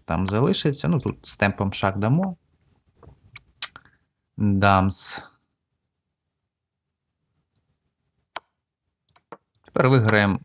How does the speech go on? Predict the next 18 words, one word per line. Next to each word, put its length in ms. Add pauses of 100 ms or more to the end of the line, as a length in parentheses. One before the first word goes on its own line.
(100)
Ну, 140
як 160
виграємо? 360 (340)
Слона 400
заберемо. 500
Тут 260
чорно-, 340 (400)
чорні 340
поля 340
трошки 400
прослабились 720
у 40
суперника. 720 (3000)
Так, 340
уже 140
десь 200
могли 320
б 100